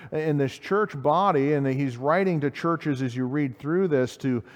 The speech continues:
uh, churches that are scattered throughout the Roman Empire, mainly Jewish churches at the time. But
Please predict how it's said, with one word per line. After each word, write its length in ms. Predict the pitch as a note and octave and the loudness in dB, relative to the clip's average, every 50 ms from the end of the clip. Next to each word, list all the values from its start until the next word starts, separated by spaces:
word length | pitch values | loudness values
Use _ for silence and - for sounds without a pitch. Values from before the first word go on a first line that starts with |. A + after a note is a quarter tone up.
| - - - | -16 -6 -2
uh, 200 | B2 B2 A#2 A2+ | 0 0 0 0
churches 520 | - - D#3+ E3 D#3+ - D3+ C#3+ B2+ A#2 | 0 -2 -4 -4 -4 -4 -4 -6 -6 -4
that 140 | B2 C3+ B2 | -4 -2 0
are 100 | B2 A#2 | 0 -2
scattered 580 | - - - - D#3+ D3+ D#3 D#3+ E3 D#3+ C#3+ - | -2 -8 -8 -4 0 0 2 2 0 0 -4 -4
throughout 420 | - C3+ C3 C3+ C#3 C#3 C#3 - | -4 -2 0 2 2 0 0 -2
the 60 | C3+ | -4
Roman 320 | B2 B2+ C#3 C#3+ C3+ C3 B2 | -4 -2 -2 -2 0 0 0
Empire, 760 | C3 D#3 F#3 F#3 - C#3 B2 G#2+ G2+ G2 G2+ A2+ C#3+ C3 - - _ _ _ _ _ _ _ _ _ _ _ _ _ | 0 0 0 -2 -2 -2 -2 0 0 0 0 -2 -4 -6 -10 -16 _ _ _ _ _ _ _ _ _ _ _ _ _
mainly 360 | B2 C3 C#3+ D#3 D3+ C3+ A#2+ | -4 -2 -2 0 0 -2 -2
Jewish 540 | A2 A2 A2 B2+ D3+ F3 F3 D#3+ C3+ - - | -4 -4 -2 0 0 2 2 2 0 -2 -4
churches 400 | - C#3 C3 A#2+ - B2 A2+ G#2+ | -4 -2 -2 -2 -2 -6 -6 -6
at 140 | A2+ G#2 - | -6 -6 -8
the 80 | G#2+ G2+ | -8 -8
time. 400 | - A#2 A2 G#2+ G#2+ A2+ A#2+ - - - - - - - | -6 -4 -2 -2 -2 -2 -4 -8 -12 -20 -20 -20 -2 0
But 200 | D3+ C#3 - | 0 0 0